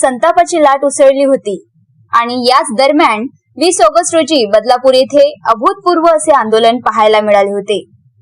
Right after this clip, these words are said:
संतप्त नागरिकांनी रेल्वे सेवा अनेक तास रोखून ठेवली होती, तर ज्या शाळेत अत्याचार झाले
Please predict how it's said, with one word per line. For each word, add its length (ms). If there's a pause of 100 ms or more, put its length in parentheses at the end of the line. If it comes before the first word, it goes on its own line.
(380)
संतप्त 560
नागरिकांनी 920
रेल्वे 300
सेवा 460 (260)
अनेक 260
तास 360
रोखून 260
ठेवली 280
होती, 340 (380)
तर 160
ज्या 180
शाळेत 320
अत्याचार 460
झाले 400